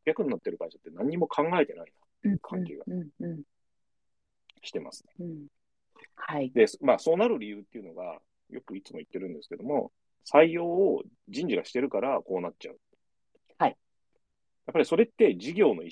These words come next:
Speaker 1: 決定なんで、
Speaker 2: はい。
Speaker 1: 事業部の責任者、技術の責任者が予算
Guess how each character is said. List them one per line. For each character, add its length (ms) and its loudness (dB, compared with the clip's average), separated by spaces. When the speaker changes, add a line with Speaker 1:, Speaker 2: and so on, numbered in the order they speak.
Speaker 1:
決 180 -8
定 220 -14
な 100 -14
ん 160 -20
で、 80 2
Speaker 2:
は 80 10
い。 140 4
Speaker 1:
事 180 4
業 280 8
部 120 -8
の 160 -4
責 280 -12
任 180 -16
者、 160 -16
技 100 -8
術 220 -4
の 120 -6
責 280 -2
任 200 -8
者 180 -6
が 240 4
予 180 6
算 340 -2